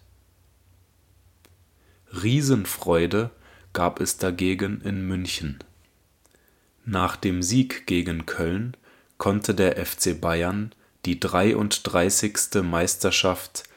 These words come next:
der Vereinsgeschichte feiern. „Was soll ich sagen?“,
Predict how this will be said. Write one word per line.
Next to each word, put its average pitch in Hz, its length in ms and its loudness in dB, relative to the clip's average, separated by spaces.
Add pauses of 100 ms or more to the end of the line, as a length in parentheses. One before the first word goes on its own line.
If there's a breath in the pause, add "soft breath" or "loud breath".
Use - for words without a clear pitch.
(160 loud breath)
der 90 160 0
Vereinsgeschichte - 1120 0
feiern. 69 580 -6 (1300)
„Was - 280 -2
soll 104 240 6
ich 92 160 -2
sagen?“, 107 540 4